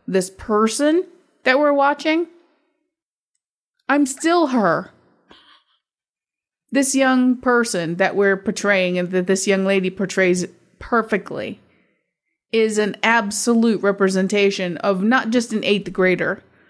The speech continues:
but people through their entire lives. She has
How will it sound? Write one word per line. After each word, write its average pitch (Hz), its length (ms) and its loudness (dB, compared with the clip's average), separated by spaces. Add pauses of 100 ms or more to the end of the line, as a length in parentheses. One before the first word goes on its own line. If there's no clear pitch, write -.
(480)
but 208 200 0
people 220 320 0
through 220 240 0
their 208 180 2
entire 208 640 0
lives. 165 440 -2
She 208 220 -2
has 190 560 -4